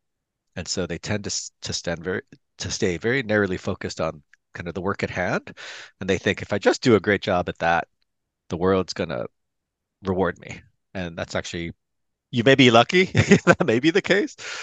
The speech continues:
uh, but you're really gonna be way better served if you start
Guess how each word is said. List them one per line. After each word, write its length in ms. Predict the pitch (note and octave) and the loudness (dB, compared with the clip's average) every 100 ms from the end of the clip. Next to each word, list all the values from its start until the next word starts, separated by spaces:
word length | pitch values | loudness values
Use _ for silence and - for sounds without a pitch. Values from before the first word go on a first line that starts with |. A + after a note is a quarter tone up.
| - - - | -14 -12 6
uh, 220 | A#2 A#2 | 8 10
but 160 | A#2+ | 8
you're 100 | A2+ | 6
really 180 | A#2+ C3 | 6 6
gonna 160 | A#2+ A2 | 4 0
be 140 | G2+ | 0
way 160 | F#2 G2+ | 0 0
better 240 | G2+ F#2+ | 0 -2
served 360 | F2 G#2+ B2+ - | -2 -2 -2 -4
if 140 | - | -8
you 100 | F#2+ | -8
start 280 | - F#2+ F2+ | 0 0 0